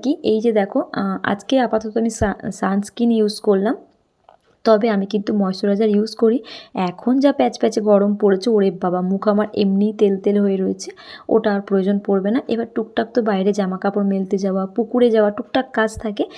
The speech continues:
সেই কারণে কিন্তু সানস্ক্রিনটা আমি ইউজ করে নিলাম। আর আমি সানস্ক্রিন ওই যে জয়েরই দেখতে পারলে, আমি জয়েরই সব কিছু ইউজ করি, আমি খুব নামি দামি প্রোডাক্ট কিন্তু ইউজ করি না বন্ধুরা।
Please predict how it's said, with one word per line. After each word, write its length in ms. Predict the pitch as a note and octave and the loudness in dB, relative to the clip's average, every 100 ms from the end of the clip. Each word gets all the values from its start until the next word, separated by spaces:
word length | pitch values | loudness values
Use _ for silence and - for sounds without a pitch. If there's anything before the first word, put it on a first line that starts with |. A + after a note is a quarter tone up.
| - - | -20 -8
সেই 220 | - G3 | 0 0
কারণে 280 | F#3 F#3 F#3+ | 0 -4 -4
কিন্তু 240 | F#3+ G3+ | -4 -4
সানস্ক্রিনটা 720 | D4+ G#3 F3+ - - F#3+ F#3+ | -2 -4 -6 -8 -4 -2 0
আমি 140 | A#3 D4+ | 0 0
ইউজ 280 | - G3+ F#3+ | 0 -2 -2
করে 260 | - F#3 F3+ | -4 -4 -2
নিলাম। 300 | F#3 F#3 F#3+ - - | -4 -6 -8 -12 -12
আর 140 | - A3 | -2 0
আমি 140 | B3 | 2
সানস্ক্রিন 540 | C4 A3 G#3 G#3 - B3 | 0 -2 -2 -4 -4 -2
ওই 120 | A#3 | 0
যে 100 | A#3+ | 0
জয়েরই 380 | G3+ F#3+ G3+ A3 | 0 0 0 2
দেখতে 320 | G3+ G3 G#3+ | 0 0 0
পারলে, 340 | G#3 G3 A3 - | 2 2 0 -2
আমি 200 | C4 C#4+ | 0 0
জয়েরই 400 | A#3 G3+ F#3+ A3+ | 4 4 4 0
সব 180 | - A3 | -2 -4
কিছু 180 | A3+ G#3+ | -4 -2
ইউজ 260 | A#3+ G#3+ G#3 | 0 -2 -4
করি, 280 | - G#3+ A#3+ | 0 2 2
আমি 120 | A3 | -2
খুব 220 | A3 C4+ | -2 -2
নামি 260 | B3 F#3+ F3+ | 0 -2 -2
দামি 180 | F#3+ G3 | -2 -2
প্রোডাক্ট 360 | G3+ F#3 G3 - | -2 -2 -2 -2
কিন্তু 200 | G#3 A3+ | -2 0
ইউজ 300 | G3 G#3+ - | -2 -2 -4
করি 300 | - F#3+ F#3 | 0 0 2
না 120 | G3 | -2
বন্ধুরা। 420 | F#3+ F#3+ F#3 G#3 | -2 -4 -2 -2